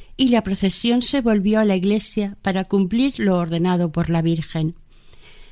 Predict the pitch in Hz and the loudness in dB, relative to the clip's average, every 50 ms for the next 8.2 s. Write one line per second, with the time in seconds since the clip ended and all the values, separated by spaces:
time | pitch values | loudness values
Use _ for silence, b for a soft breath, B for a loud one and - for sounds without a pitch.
0 | b b b - 202 208 190 180 185 208 214 202 185 180 180 - - - 254 254 | b b b -4 0 0 2 2 2 2 2 2 2 0 -2 -2 -4 -4 -2 -2
1 | 233 233 240 202 180 170 - - - - - 233 220 214 208 202 - 262 262 - | 0 0 0 0 0 -4 -8 -12 -10 -4 0 0 2 2 0 0 -2 -2 -2 0
2 | 233 226 240 254 - - - 247 240 - - - - 175 175 165 175 165 170 165 | 0 0 0 0 0 -2 -4 -4 -6 -8 -10 -4 0 0 2 2 2 2 2 0
3 | 160 - - 147 143 151 147 143 143 139 - 147 147 - - - - - - - | 0 -2 -2 -2 -2 0 0 0 0 -2 -4 -8 -10 -10 -16 -20 -20 -20 -20 -20
4 | - - - - b b b b b b b b b b b b b - 170 170 | -20 -20 -20 -20 b b b b b b b b b b b b b -2 -2 -2
5 | - - - 190 180 180 180 175 b b b b b - 214 208 196 185 170 190 | -2 -2 0 2 2 2 0 -2 b b b b b -2 0 2 2 2 2 0
6 | 196 202 202 - - 196 190 - - 196 185 190 190 190 196 196 196 - 220 208 | 2 2 0 0 0 -2 -2 0 0 0 0 0 0 0 0 -2 -2 -2 -2 0
7 | 196 185 - - 214 208 208 196 - 165 170 170 160 160 151 - - 196 185 180 | 0 -2 -2 -2 -2 0 0 0 0 -2 -2 -2 -2 -4 -6 -2 -2 -2 0 0
8 | 165 170 165 151 | 0 -2 -2 -2